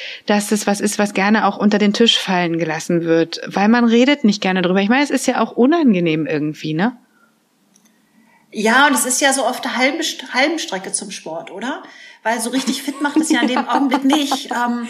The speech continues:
Speaker 2: es geht um Tiefenmuskulatur und wenn man den Beckenboden so alleine anguckt, dann ist das ja allein noch kein wirklicher Sport. Und deswegen irgendwie auch eine Stunde, wo man immer das Gefühl hat, vielleicht sollte ich's noch schneller, höher, weiter.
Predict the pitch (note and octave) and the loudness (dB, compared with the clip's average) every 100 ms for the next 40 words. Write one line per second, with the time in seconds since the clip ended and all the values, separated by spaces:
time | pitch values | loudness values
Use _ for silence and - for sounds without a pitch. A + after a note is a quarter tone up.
0 | - - - A#3 A#3 - C#4 C4+ A#3 - | -12 -18 -10 -8 -6 -4 -4 -4 -6 -4
1 | C#4+ D4+ D#4+ D4+ D4+ D4 C#4+ C#4 D4+ C#4+ | -4 -2 -4 -4 -6 -4 -4 -4 -8 -4
2 | D4 C#4+ C4 A#3+ B3 A#3 - - C4 A#3+ | -2 -2 -2 -4 -4 -6 -14 -10 -2 0
3 | B3 B3 A3+ A#3 C4+ B3 B3+ B3 E3+ G#3 | 0 0 -2 2 0 2 2 2 2 4
4 | G3+ B3+ E4 B3 C4 - C4+ - - - | 4 4 2 2 0 0 -4 -4 -14 -14
5 | C#3 A#3 A3+ A3+ C4+ B3 A3 A3 A#3 A3+ | 0 2 2 0 0 4 4 4 4 0
6 | - A3+ A3 A3 G#3+ A#3 - A3+ G3 - | 0 2 2 0 -2 -2 2 4 4 0
7 | G3 - A3 A#3 A#3 A#3 - - A#3 B3 | -6 -4 0 2 2 0 -8 -4 2 2
8 | A3+ G#3+ A3+ A3 A#3 C4 A#3+ A3+ A3 G3+ | 2 0 0 0 4 4 4 2 2 2
9 | A3 A3+ A3+ - A#3 A3+ - G3+ - G#3+ | -2 -2 -6 -6 -4 -4 0 0 0 -2
10 | A3 A3 G#3+ G#3 - - - - - _ | -2 -2 -4 -6 -12 -20 -20 -20 -20 _
11 | - - A#3+ A#3 A#3 B3 A3 A3 C4 G#3 | -8 -2 2 2 2 0 2 0 0 -2
12 | - - | -4 -14